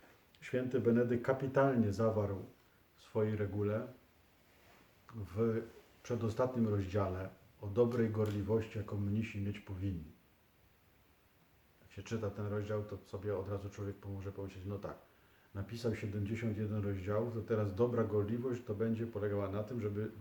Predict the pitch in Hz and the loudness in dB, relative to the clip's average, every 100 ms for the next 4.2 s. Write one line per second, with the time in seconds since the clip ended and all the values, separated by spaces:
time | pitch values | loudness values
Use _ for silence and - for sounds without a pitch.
0 | 98 - - - 104 - - 143 135 120 | -12 -14 -16 -6 -6 -4 -2 0 0 -2
1 | 104 - 127 117 113 104 101 - - 101 | -6 -8 -4 -4 -2 -2 -4 -6 -6 -6
2 | 90 92 87 98 90 90 87 - 92 87 | -6 -8 -10 -10 -10 -10 -12 -12 -14 -14
3 | - 92 - 104 98 95 92 90 90 80 | -14 -14 -12 -12 -10 -10 -10 -12 -10 -12
4 | 71 | -12